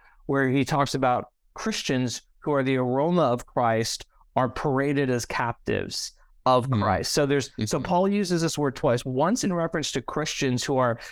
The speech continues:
Speaker 1: it's as though we've become, uh, in, in that day when, when a Roman emperor would defeat an enemy,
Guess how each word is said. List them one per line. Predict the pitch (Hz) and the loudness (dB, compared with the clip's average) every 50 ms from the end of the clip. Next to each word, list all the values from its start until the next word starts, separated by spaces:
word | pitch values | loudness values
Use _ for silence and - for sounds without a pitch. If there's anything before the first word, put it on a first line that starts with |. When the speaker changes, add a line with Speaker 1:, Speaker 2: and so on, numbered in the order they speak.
| - 160 | -8 -6
Speaker 1:
it's | - 135 - | -4 -2 0
as | 160 147 135 | 0 0 2
though | 165 151 143 | 2 2 2
we've | 139 151 175 170 | 2 0 0 -2
become, | 170 165 - - 160 147 135 135 131 131 - _ _ _ _ - | -2 -4 -4 -2 0 0 0 0 0 -2 -6 _ _ _ _ -4
uh, | - 120 | -2 0
in, | - 117 147 147 139 | 0 0 0 0 0
in | - 143 143 | 0 0 0
that | 143 147 160 170 151 | 0 0 0 0 0
day | 143 131 123 | 0 0 0
when, | 120 123 120 | 0 0 0
when | 117 117 - - 131 135 131 | -2 -2 -4 -4 -2 0 0
a | 123 120 | 0 0
Roman | 120 127 135 147 147 131 | 0 0 2 2 2 0
emperor | 123 131 127 - 135 131 127 | 0 -2 -2 -2 -2 -2 0
would | 127 123 120 113 - | 0 0 -2 -2 -4
defeat | - 120 - - 143 139 113 | -6 -6 -4 -2 -2 -2 -2
an | 107 117 | -2 -4
enemy, | 117 120 131 127 120 113 110 - - | -2 -2 -2 -2 0 -2 -4 -6 -8